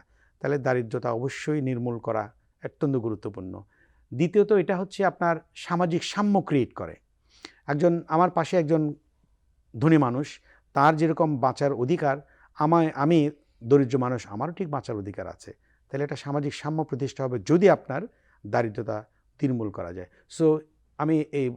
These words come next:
খুব সংক্ষেপে এই কয়েকটা কনটেক্সটে বলতে পারি যে আপনার এসডিজিতে যে গোলটা সেট করা হয়েছে, সেটা প্রফেসর ইউনূসের যে ধারণা,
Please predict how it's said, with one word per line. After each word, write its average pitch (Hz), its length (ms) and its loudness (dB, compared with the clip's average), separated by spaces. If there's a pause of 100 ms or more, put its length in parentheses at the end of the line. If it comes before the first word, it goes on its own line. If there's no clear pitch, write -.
খুব - 120 -6
সংক্ষেপে 147 440 0
এই 160 420 2
কয়েকটা 165 340 4
কনটেক্সটে 165 640 0
বলতে 147 280 0
পারি 110 220 -4
যে 147 200 -6 (580)
আপনার 120 300 -6
এসডিজিতে 139 760 -4
যে 120 180 -4
গোলটা 120 320 -2
সেট 120 220 -8
করা 117 240 -4
হয়েছে, 123 380 -10 (340)
সেটা 135 560 -6 (340)
প্রফেসর 127 300 -6
ইউনূসের 160 380 -2
যে 139 120 2
ধারণা, 113 460 -6